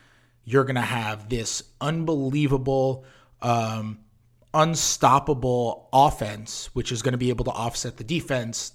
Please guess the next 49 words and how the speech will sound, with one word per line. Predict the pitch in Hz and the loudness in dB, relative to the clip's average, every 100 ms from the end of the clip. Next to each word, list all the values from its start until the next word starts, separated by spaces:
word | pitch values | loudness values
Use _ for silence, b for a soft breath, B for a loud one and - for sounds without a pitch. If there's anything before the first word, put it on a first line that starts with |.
| - | -14
to | 104 | -8
take | - 156 135 | -2 -2 -2
you | 123 | -6
to | 104 | -6
forty-five | 101 - 117 110 110 104 107 | -10 -10 -8 -8 -8 -8 -10
wins, | 107 92 - | -14 -14 -14
let's | 98 - | -14 -10
say. | - 92 - B B | -10 -10 -14 B B
If | 127 123 | -6 -2
you're | 127 | -2
gonna | 139 123 | -2 -2
be | 120 | -4
twenty-seventh | - 156 143 - 123 120 107 | -4 -4 -4 -2 -4 -4 -8
in | 107 | -8
defense, | 131 170 104 110 - - | -8 -8 -10 -10 -12 -10
you | 113 | -8
gotta | 117 131 160 | -4 -4 -4
be | 123 | -6
pretty | - - 202 151 | -2 0 0 0
high | 147 139 | -2 -4
in | 139 | -4
offense | 165 - 107 - | -4 -6 -12 -10
in | 127 | -6
order | 123 120 | -6 -6
to | 110 | -8
be | 110 | -6
a | 110 | -6
good | 104 101 | -8 -10
team. | - 180 107 - B B B B | -6 -6 -6 -14 B B B B
Uh, | 139 139 | -6 -2
so, | - 180 180 165 B B B - _ _ | 2 8 8 6 B B B -20 _ _
so, | - 196 - | 0 0 0
so | - 180 185 | 0 2 2
they | 165 | 2
do | 170 202 | 0 2
have | 220 | 0
to | 196 | 0
find | - 156 147 | -4 -2 -2
some | 165 147 | -2 0
way | 139 | 0
to | 131 | 0
have | 131 123 | -2 -4
defense. | 156 - 107 | -2 -2 -2
And | 131 | -6
if | 120 | -4
they | 127 | -4
dig | 120 143 | 0 0
into | 180 160 | 0 0
Bertans | 131 127 127 117 117 127 - | 0 -2 -2 -4 -4 -8 -12